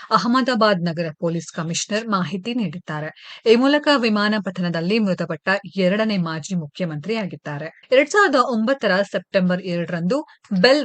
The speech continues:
ಫೋರ್ ಥರ್ಟಿ ಹೆಲಿಕಾಪ್ಟರ್ ಪತನವಾಗಿ ಆಂಧ್ರ ಪ್ರದೇಶದ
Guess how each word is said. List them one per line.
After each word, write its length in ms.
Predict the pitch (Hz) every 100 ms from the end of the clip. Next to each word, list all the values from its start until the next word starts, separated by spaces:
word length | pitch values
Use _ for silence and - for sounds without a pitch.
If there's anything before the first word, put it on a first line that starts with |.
| -
ಫೋರ್ 180 | 196 190
ಥರ್ಟಿ 260 | 185 180 202 -
ಹೆಲಿಕಾಪ್ಟರ್ 560 | 190 180 160 - 208 202 196
ಪತನವಾಗಿ 640 | 175 165 165 196 240 247 294 - 202
ಆಂಧ್ರ 240 | 269 311 330 -
ಪ್ರದೇಶದ 440 | 190 185 185 180